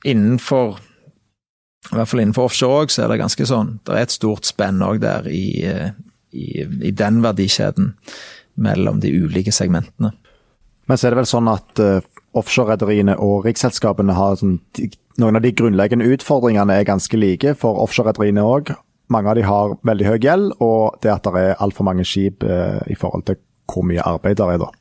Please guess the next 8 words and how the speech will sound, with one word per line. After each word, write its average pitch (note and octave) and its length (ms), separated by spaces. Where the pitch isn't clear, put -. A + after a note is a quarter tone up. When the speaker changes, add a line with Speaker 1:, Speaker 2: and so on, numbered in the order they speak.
Speaker 1:
Ja, - 140
absolutt. C3 560
Så, B2 240
ehm, G#2 400
så C3 140
ut-, C3 320
utfordringene C#3+ 680
i A#2+ 400